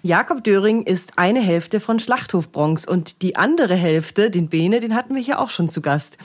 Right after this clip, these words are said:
Und als solcher ist er als D J, Labelbetreiber und Produzent unterwegs.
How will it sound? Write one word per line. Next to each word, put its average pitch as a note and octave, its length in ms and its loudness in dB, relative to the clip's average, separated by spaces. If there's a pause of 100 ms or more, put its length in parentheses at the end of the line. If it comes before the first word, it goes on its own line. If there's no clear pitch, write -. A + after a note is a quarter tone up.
(380)
Und G#3 280 4
als F#3+ 220 0
solcher B3+ 420 0
ist G3+ 140 -4
er E3+ 60 0
als C#3+ 200 -4
D C#4 180 -2
J, B3 260 0
Labelbetreiber F3+ 840 0
und G3+ 240 -4
Produzent E3+ 560 -2
unterwegs. D3+ 640 -6